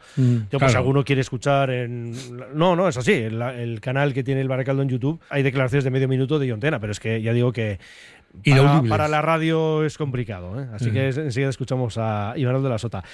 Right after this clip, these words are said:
Speaker 2: No, estaba revisando lo de Pablo Santiago, porque mira, en la tercera jornada anotó en el ochenta y nueve, en el dos cero a la Gimnástica Segoviana.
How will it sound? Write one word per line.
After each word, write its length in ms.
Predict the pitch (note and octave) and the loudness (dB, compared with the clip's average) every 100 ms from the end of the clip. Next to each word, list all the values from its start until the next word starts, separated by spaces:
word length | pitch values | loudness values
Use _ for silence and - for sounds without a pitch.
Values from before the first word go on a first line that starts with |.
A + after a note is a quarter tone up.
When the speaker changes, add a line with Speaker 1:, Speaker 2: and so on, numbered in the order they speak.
| - | -4
Speaker 2:
No, 80 | D#3 | 2
estaba 220 | D#3 F#3+ | 4 4
revisando 400 | A#3 G#3+ E3+ F3+ | 4 2 2 0
lo 120 | G3 D3+ | 0 0
de 100 | B2+ | 0
Pablo 200 | D#3+ E3 | -2 -2
Santiago, 480 | C3+ C3 D#3+ C#3+ | -2 -2 -2 -2
porque 240 | F3 A#2+ A2+ | -4 -8 -6
mira, 240 | B2+ G2+ A2+ | -4 -6 -6
en 80 | A#2 | -6
la 80 | |
tercera 300 | A2 G#2+ D3 | -4 -4 -2
jornada 460 | D3 C#3 D3+ A#2 F#2+ | 0 2 2 0 -4
anotó 640 | - B2 B2+ A#2+ E3+ B2+ - _ _ _ _ - | -4 -2 0 2 2 2 0 _ _ _ _ -10
en 160 | A#2+ | -6
el 60 | B2+ | -4
ochenta 300 | A#2+ C3 C3 | -2 0 2
y 20 | |
nueve, 200 | D3+ C3+ | 2 2
en 60 | B2 | 0
el 140 | B2 | 0
dos 160 | C#3+ - | 0 0
cero 180 | D#3 | 0
a 40 | B2+ | 0
la 160 | A2+ | -2
Gimnástica 440 | A2 B2 C3+ D3 C#3 | -4 -4 -2 -2 -2
Segoviana. 540 | C3+ B2 C#3 D3 F3 | 0 0 2 2 0